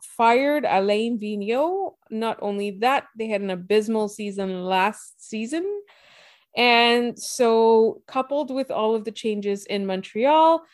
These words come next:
there is a lot of talk going on. There are a lot of rumors going on. And obviously, in Montreal, what we care about is who is going to be the next general manager and whether or not there's going to be a coaching change.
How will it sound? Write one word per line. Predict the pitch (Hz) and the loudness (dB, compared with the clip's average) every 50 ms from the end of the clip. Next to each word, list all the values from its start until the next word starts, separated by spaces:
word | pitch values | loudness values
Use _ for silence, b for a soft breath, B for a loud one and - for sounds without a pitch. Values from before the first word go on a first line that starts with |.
| b b b b b | b b b b b
there | 208 247 269 262 | -2 0 0 0
is | 254 233 | 2 0
a | 254 | 0
lot | 240 233 226 226 233 240 254 269 | -2 -2 -2 0 2 2 2 2
of | 262 | 0
talk | - - 247 226 220 220 - | -4 -4 -4 -4 -4 -4 -4
going | 214 208 202 196 196 | -4 -4 -4 -4 -4
on. | 196 190 190 190 | -4 -4 -4 -4
There | 190 185 | -2 -4
are | 190 | -2
a | |
lot | 185 214 233 262 | 0 0 0 0
of | 285 240 226 | 0 -2 0
rumors | 214 220 220 214 214 214 208 | -2 -2 0 -2 -4 -6 -6
going | - - 190 180 180 175 175 | -2 -2 -2 -2 -2 -6 -6
on. | 175 170 175 | -6 -6 -6
And | 175 175 - | -6 -4 -2
obviously, | - 233 247 269 277 269 277 - 277 269 - - | 0 0 0 0 -2 -4 -6 -8 -8 -8 -6 -4
in | 220 226 | -4 -2
Montreal, | 226 233 233 226 - - 226 214 214 208 | -2 -2 -4 -6 -4 -2 0 2 2 0
what | 202 196 - - | 0 -4 -6 -6
we | 226 226 | -8 -8
care | - - 233 214 | -8 -4 -4 -2
about | 202 214 202 190 - | 2 2 2 2 2
is | 107 127 147 - - - - | 0 -2 -2 -4 -8 -10 -8
who | 262 277 285 269 | -6 -4 -4 -2
is | 226 202 196 - | -4 -4 -4 -2
going | - 233 220 214 208 | -2 -2 0 0 -2
to | - 214 | -6 -8
be | 202 208 190 | -8 -6 -6
the | 185 180 | -6 -6
next | 180 185 185 - | -6 -8 -10 -10
general | - - 185 180 175 175 | -8 -6 -4 -4 -4 -4
manager | 175 214 269 311 349 370 311 349 359 359 349 - | -2 -2 -2 -2 -2 -4 -4 -2 -2 0 0 0
and | - - 220 220 208 202 208 214 - _ | 0 0 0 0 0 -2 -4 -6 -8 _
whether | - 180 180 180 185 196 240 | -6 -2 -2 0 0 0 -2
or | 269 | -2
not | 262 220 196 202 247 - _ _ - - | -2 -2 -2 -4 -4 -6 _ _ -14 -8
there's | - 214 208 208 | -6 -6 -6 -6
going | - 196 196 214 220 | -6 -6 -6 -6 -6
to | - 220 | -8 -10
be | 208 220 226 - | -8 -6 -6 -4
a | - 175 | -4 -6
coaching | 170 - 190 190 190 - 240 247 240 | -6 -6 -8 -8 -8 -8 -10 -10 -8
change. | - - 196 190 196 202 196 | -6 -4 -4 -4 -4 -6 -8